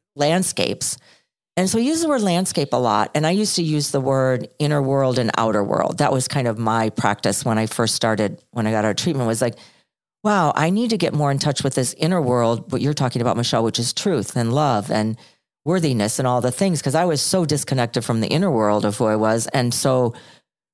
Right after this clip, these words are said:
deeply connected to the outer world. And I think that's what happens to us sometimes when we have way too much heaviness in the outer world and connection in the outer world and not enough in the inner world. We start to feel that feeling of we're not good enough or we don't measure up.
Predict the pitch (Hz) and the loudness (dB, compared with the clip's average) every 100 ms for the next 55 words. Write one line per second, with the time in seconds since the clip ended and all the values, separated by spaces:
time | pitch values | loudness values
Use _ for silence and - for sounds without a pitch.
0 | _ _ 190 233 160 139 - 123 107 - | _ _ 0 0 0 -2 0 0 0 -2
1 | 110 - 92 - 113 104 95 - - - | -2 -2 -2 0 0 0 0 0 -2 0
2 | 117 120 135 127 120 107 - 180 160 - | -2 -2 -2 -2 -2 -2 0 0 0 -2
3 | 107 - 104 123 107 110 113 110 107 113 | -2 -2 -4 -2 -2 -2 -2 -2 -2 -2
4 | 143 175 156 151 127 110 - - _ _ | 0 0 0 -2 -2 -2 -4 -8 _ _
5 | _ - 165 156 135 107 - 117 113 123 | _ -2 0 0 0 0 -2 -2 0 0
6 | 131 123 117 117 104 107 101 131 131 151 | 2 0 0 0 0 -2 -2 -2 -2 -2
7 | - 123 117 107 107 107 110 101 - - | -2 -2 0 0 0 0 0 -2 -8 -20
8 | _ 135 135 143 135 127 113 113 110 - | _ -4 0 0 0 0 0 -2 -2 0
9 | 147 127 120 110 104 - - _ _ 135 | 0 0 0 0 -2 -6 -20 _ _ -4
10 | 127 147 139 - 131 - 175 175 156 117 | 0 0 0 0 -4 -4 -2 0 0 0
11 | - - 123 117 110 107 101 107 104 - | -2 -2 -2 0 0 0 0 0 0 -2
12 | 110 104 101 95 110 107 110 104 - 113 | 0 2 0 0 -2 0 0 -2 0 -2
13 | 104 104 - 117 - | 0 0 2 0 0